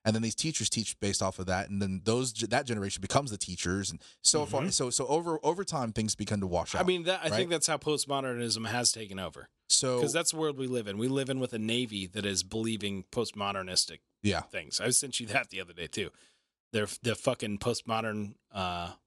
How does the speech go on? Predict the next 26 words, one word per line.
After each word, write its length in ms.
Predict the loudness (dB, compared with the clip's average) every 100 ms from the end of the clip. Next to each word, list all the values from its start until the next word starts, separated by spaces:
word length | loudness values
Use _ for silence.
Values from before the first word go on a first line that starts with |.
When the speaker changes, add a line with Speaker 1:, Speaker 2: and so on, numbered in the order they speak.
| _
Speaker 2:
program 440 | 2 2 0 -2
that 140 | -2 -2
they 80 | -2
have 180 | -2
going 300 | -2 -2 -2
on 240 | -2 -2 0
Speaker 1:
Yeah. 180 | 0 0
Speaker 2:
in, 180 | -4 -8
in 180 | -4 -2
the 80 | 0
Navy, 460 | 0 0 -2 -4 -8 _ _ -2
trying 240 | 2 2
to 80 | 0
figure 300 | 0 0 0
out 240 | -2 -2 -4
why 500 | 0 0 0 -2 -4 _ _ _ 0
the 280 | 2 2
enlisted 520 | 0 0 2 0 0 -4
and 100 | -2
officers 500 | 0 2 0 0 -2
are 80 | 0
not 200 | -2 2
the 140 | 0
exact 800 | 2 2 2 2 0 0 -2 2
same 380 | 2 2 0 -2
proportions 960 | -4 -4 0 0 2 0 0 2 0